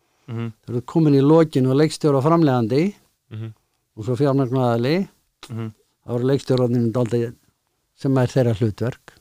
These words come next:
Speaker 1: Já.
Speaker 2: að halda í sitt. Þeir vilja aldrei kill your darlings, eins og þeir segja. Þeir veitir hvað það er.
Speaker 3: Vil ekki taka út góðu klippurnar og
Speaker 2: Já, vil ekki
Speaker 3: stytta
Speaker 2: taka út
Speaker 1: Já, já.
Speaker 2: uppáhaldssenurnar sínar.
Speaker 3: Einmitt.
Speaker 2: En stundum þarf að taka þær upp, uppáhaldssenurnar út til þess að heildin geti virkað.
Speaker 1: Einmitt.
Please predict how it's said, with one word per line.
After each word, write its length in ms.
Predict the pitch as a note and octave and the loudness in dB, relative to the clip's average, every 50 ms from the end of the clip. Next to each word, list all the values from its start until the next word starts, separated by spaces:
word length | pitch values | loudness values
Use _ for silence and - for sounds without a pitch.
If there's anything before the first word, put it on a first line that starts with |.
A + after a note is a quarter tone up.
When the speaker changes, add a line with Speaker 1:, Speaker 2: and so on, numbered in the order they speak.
| _ | _
Speaker 1:
Já. 60 | B2 A#2 | -8 -6
Speaker 2:
að 40 | A2 | -4
halda 280 | A#2+ C3 A#2+ - A#2 G#2+ | -4 -4 -4 -4 -4 -4
í 40 | G#2 | -4
sitt. 220 | - - G#2 G#2+ - _ _ _ _ _ _ _ _ _ _ _ | -4 -6 -8 -10 -10 _ _ _ _ _ _ _ _ _ _ _
Þeir 100 | C3+ C#3 C#3 | -2 2 4
vilja 220 | C#3+ C#3 C#3 C3+ | 4 4 4 2
aldrei 240 | C3 B2 A#2 A#2+ G#2+ - | 0 2 0 -2 -4 -4
kill 420 | _ - - D3+ D3 C#3 C#3+ C3 B2+ | _ -2 2 2 4 6 4 4 4
your 220 | B2 B2+ A#2 A2 A2 G#2+ - | 4 4 2 2 -2 -6 -4
darlings, 640 | - B2 A#2 A2 A2 G2+ G2 F2 F2 F#2+ G2+ F#2 - | -2 0 0 0 0 -2 -4 -8 -6 -8 -10 -10 -8
eins 200 | G2+ G#2 G2+ - | -8 -8 -8 -6
og 80 | A2 G#2 | -6 -8
þeir 80 | G2+ | -8
segja. 280 | G2 - A2 F#2+ E2+ F#2 | -6 -8 -8 -6 -6 -6
Þeir 100 | G2 A2 | -6 -6
veitir 220 | A2+ A#2 G#2 A#2 G#2+ | -6 -4 -6 -6 -8
hvað 140 | - G2+ F#2 | -8 -8 -8
það 160 | F#2+ E2 E2+ | -8 -8 -10
er. 60 | - - - _ _ _ | -12 -16 -20 _ _ _
Speaker 3:
Vil 100 | A2+ G#2+ | -16 -16
ekki 140 | G#2+ - _ | -16 -14 _
taka 180 | B2 A#2 G#2 | -12 -10 -10
út 80 | A2 - | -12 -8
góðu 220 | - B2+ A#2 A2+ | -6 -4 -4 -4
klippurnar 480 | - C3+ C3+ A2+ A#2 G#2 G#2+ G#2+ G#2 G2 | -4 -4 -4 -4 -4 -8 -8 -8 -8 -10
og 220 | G2+ G2 F#2+ - - - - - | -12 -12 -14 -16 -16 -18 -16 -10
Speaker 2:
Já, 280 | - - C3+ G2 F#2+ A2+ | -6 -6 -4 -4 -4 -4
vil 140 | C3+ D3 D3+ | 0 0 0
ekki 140 | D3+ D3 D#3+ | 2 2 2
Speaker 3:
stytta 100 | - - | 2 2
Speaker 2:
taka 340 | - E3+ E3+ D#3+ C3+ - D3 | 2 2 2 2 2 0 0
út 280 | C3+ C3+ C#3 C#3+ B2+ - | 2 2 2 0 -2 -6
Speaker 1:
Já, 200 | - C#3+ B2+ B2 | -8 -8 -6 -4
já. 300 | A#2+ A#2+ A#2 A#2 A2+ G#2 | -2 0 0 0 -2 0
Speaker 2:
uppáhaldssenurnar 1200 | - F3+ E3 B2 - - _ D3+ C#3+ B2 B2+ C3 A#2+ - - - D3+ C#3 B2 G#2+ F2+ G2+ G2 E2+ | 2 2 2 2 0 -6 _ -2 0 2 2 0 -2 -2 -2 0 0 2 2 0 -2 -6 -8 -8
sínar. 320 | - G2+ F2 D2+ F2 G2+ - _ | -8 -10 -12 -12 -14 -20 -18 _
Speaker 3:
Einmitt. 400 | A2+ A2+ A#2+ A2+ A2 G#2 - _ _ _ _ - | -8 -6 -6 -6 -8 -10 -16 _ _ _ _ -18
Speaker 2:
En 60 | A2+ | -16
stundum 320 | - - D#3+ E3+ F3 D#3+ | -4 0 2 2 2 2
þarf 220 | C3 E3+ D#3 D3+ C#3 | 0 0 0 0 -4
að 40 | |
taka 360 | - - F3+ F3+ E3+ - - C#3 | -4 -4 -4 -4 -2 -2 -6 -4
þær 340 | - D3 C#3 C#3 D3 E3 D3 | -4 -2 -2 0 0 0 -2
upp, 120 | C#3 - _ _ _ _ _ _ _ | -2 -6 _ _ _ _ _ _ _
uppáhaldssenurnar 880 | D#3 E3 D#3 - - C#3+ C3+ B2+ A#2+ - E3 E3 E3 D#3+ D3+ C3 C#3 C3 C3+ | -10 -10 -10 -6 -2 -2 -2 -2 -2 -2 0 2 2 2 2 0 0 -2 -2
út 200 | D3+ D#3 C3 - | -2 -4 -4 -6
til 160 | - - C#3+ | -8 -8 -8
þess 260 | B2+ - C3+ B2 - | -6 -6 -8 -6 -4
að 100 | C3+ B2+ | -4 0
heildin 480 | A#2+ D#3 E3 D#3+ D3+ C3 - C3+ A#2+ A2 | 0 2 2 2 0 -2 -2 -2 -2 0
geti 260 | A2+ A2 G2+ A2 G2+ | -2 -4 -4 -4 -6
virkað. 420 | F2+ F2 E2+ - _ - - - G2 | -6 -8 -10 -12 _ -16 -16 -12 -8
Speaker 1:
Einmitt. 360 | C3 B2 A#2 A#2 A2 - - | -8 -6 -6 -8 -10 -14 -20